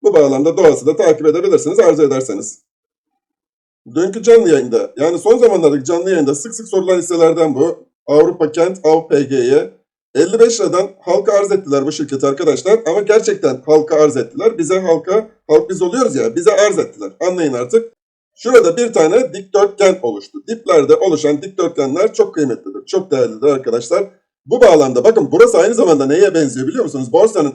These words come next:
X yüzün dolar bazlı grafiğine de benziyor. Dikkat edin. Buralarda bir şeyler oluyor, olacak gibi bir şeyler var. Ben bu hisseyi yakın takibe aldım. Yani demek ki sevgili dostlarım var benim bu hissede. Dolayısıyla bundan sonra yakın takibimde olacak hisselerden birisidir. Ancak şunu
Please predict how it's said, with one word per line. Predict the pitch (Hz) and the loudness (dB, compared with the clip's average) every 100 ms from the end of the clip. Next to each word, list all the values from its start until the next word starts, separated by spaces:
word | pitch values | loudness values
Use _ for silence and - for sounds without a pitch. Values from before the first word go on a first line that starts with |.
| - | -8
X | 170 180 | -12 -2
yüzün | 165 139 202 | 0 0 -2
dolar | 139 165 180 | 0 0 2
bazlı | 175 156 156 | 2 0 0
grafiğine | 143 156 165 175 | 0 0 0 -4
de | 175 | -2
benziyor. | 131 117 110 160 214 - _ _ | -4 -6 -4 -2 -4 -8 _ _
Dikkat | 165 175 170 | -10 -4 -2
edin. | 139 202 220 _ _ - | 0 0 -4 _ _ -6
Buralarda | 294 233 151 147 226 226 | 2 4 4 4 4 4
bir | |
şeyler | 226 180 151 233 254 | 0 -2 2 2 2
oluyor, | 208 165 - - | 0 0 2 2
olacak | 185 185 190 190 | 2 0 -2 -4
gibi | 156 185 | -4 -4
bir | |
şeyler | 175 190 196 | -2 0 2
var. | 190 151 - _ _ - | 2 0 -2 _ _ -4
Ben | - 214 | -2 0
bu | |
hisseyi | 202 190 175 196 | 0 -2 -2 -2
yakın | 202 226 | -2 0
takibe | 208 185 196 | -2 -2 0
aldım. | 202 165 151 - _ _ - | 2 2 2 -2 _ _ -4
Yani | 180 151 | 0 2
demek | 202 175 147 | 2 2 2
ki | 196 214 - | 0 -2 -2
sevgili | 175 165 175 185 | -4 -2 -2 0
dostlarım | 160 - 233 | -2 0 0
var | 240 - | 2 2
benim | 131 131 | 0 -2
bu | 147 | -2
hissede. | 127 123 131 220 - _ - | -2 -4 -4 -4 -6 _ -6
Dolayısıyla | 190 165 139 151 | -2 -2 0 0
bundan | 180 185 | 2 0
sonra | 165 151 190 202 _ _ | 0 0 0 -2 _ _
yakın | 139 170 208 | -6 -2 -4
takibimde | - 175 175 180 185 | -2 -2 -2 -4 -2
olacak | 160 151 160 202 | 0 0 -2 -4
hisselerden | 165 180 170 160 165 | -6 -2 0 2 0
birisidir. | 147 123 117 147 | -2 -6 -4 -2
Ancak | 160 165 | -2 -4
şunu | 165 202 185 | -4 -4 -6